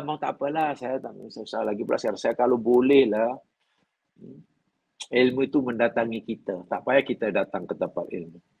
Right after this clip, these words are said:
Dia datang sendiri. InsyaAllah. Jadi kalau tak,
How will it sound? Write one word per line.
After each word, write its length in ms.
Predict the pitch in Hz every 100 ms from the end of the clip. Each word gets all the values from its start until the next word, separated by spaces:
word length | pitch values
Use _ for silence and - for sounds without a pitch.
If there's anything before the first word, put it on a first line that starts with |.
| _ _ _ _ _ _ _ -
Dia 160 | 101 95
datang 400 | 98 98 104 95
sendiri. 400 | - 98 90 90 - - - _ _ _ - - - _ _ _ _ _ _ _
InsyaAllah. 1200 | - - - 110 110 110 110 107 107 101 92 - _ _ _ _ _ _ _ _ _ _ _ _
Jadi 200 | - 95 117
kalau 240 | 110 120
tak, 160 | -